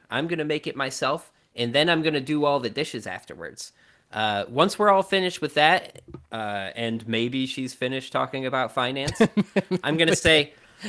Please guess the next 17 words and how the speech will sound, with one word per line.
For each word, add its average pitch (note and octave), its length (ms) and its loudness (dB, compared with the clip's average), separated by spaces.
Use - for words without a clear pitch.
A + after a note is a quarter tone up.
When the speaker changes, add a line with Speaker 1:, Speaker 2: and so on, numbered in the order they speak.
Speaker 1:
I'm D#3 120 0
gonna D#3+ 100 4
Speaker 2:
Maybe. D#3 40 4
Speaker 1:
say, F#3+ 180 -4
<laughs> - 180 -20
maybe. B2 520 0
Speaker 2:
Well, G#3+ 200 8
it's E3+ 80 4
Speaker 1:
I'm F3 60 6
Speaker 2:
not D#3 60 8
Speaker 1:
gonna C#3+ 100 4
s- C#3 80 -4
Speaker 2:
certain, A2 420 2
so G2 480 -8
I, G#2 140 -4
I - 20 -4
understand. G2+ 640 -6